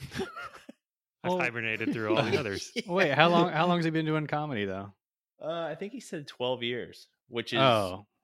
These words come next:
Speaker 3: okay.
Speaker 1: which is still unbelievable because you're not supposed to be that funny in twelve years. You're supposed to
Speaker 3: Jeez.
Speaker 1: be funny, not, not his funny.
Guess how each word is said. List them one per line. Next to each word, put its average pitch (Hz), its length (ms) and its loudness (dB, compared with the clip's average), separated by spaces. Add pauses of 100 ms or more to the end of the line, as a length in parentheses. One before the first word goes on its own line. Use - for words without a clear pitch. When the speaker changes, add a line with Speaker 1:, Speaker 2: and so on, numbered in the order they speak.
(120)
Speaker 3:
okay. - 220 -8
Speaker 1:
which 123 160 -6
is 120 160 -8
still 156 340 -4
unbelievable 101 920 -6
because 101 320 -12
you're 110 100 -6
not 104 220 -4
supposed 101 280 -12
to 90 60 -18
be 90 140 -12
that 87 320 -8
funny 90 320 -10
in 85 120 -16
twelve 87 320 -14
years. - 280 -20 (520)
You're 151 120 -4
supposed 123 260 -4
to - 40 -16
Speaker 3:
Jeez. 131 40 -10
Speaker 1:
be 113 60 0
funny, 107 540 -6 (240)
not, 110 300 -10 (480)
not 120 280 -14
his 117 360 -12 (420)
funny. - 200 -18